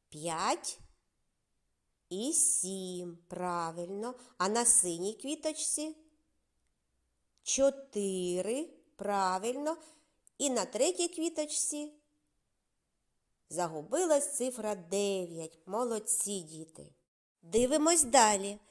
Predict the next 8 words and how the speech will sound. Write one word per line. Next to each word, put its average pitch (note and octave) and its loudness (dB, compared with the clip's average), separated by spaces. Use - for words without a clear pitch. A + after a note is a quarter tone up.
На A#3 4
першій B3+ 10
квіточці G#3+ -4
яких B3 0
цифр G3 -2
не F3+ -4
вистачає? E3 -8
Вісім F3 0